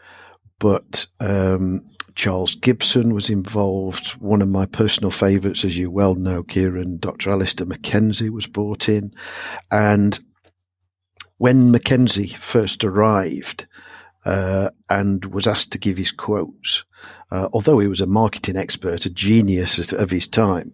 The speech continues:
um, he's quoted as saying that Lahinch will make the finest and most popular golf course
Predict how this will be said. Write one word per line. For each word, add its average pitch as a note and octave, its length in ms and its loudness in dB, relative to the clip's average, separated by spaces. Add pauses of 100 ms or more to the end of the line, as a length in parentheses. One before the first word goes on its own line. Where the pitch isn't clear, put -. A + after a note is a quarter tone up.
(440)
um, F#2+ 500 -2 (280)
he's G#2 160 0
quoted A#2+ 460 0
as G#2+ 120 2
saying G2 440 2
that F#2 120 -4
Lahinch A#2 540 0
will G#2+ 140 -6
make G2 340 -2
the G2+ 100 -6
finest A2 640 2
and F#2+ 180 -6
most F#2+ 320 -8
popular A2+ 420 -2
golf G#2 340 -2
course - 440 -8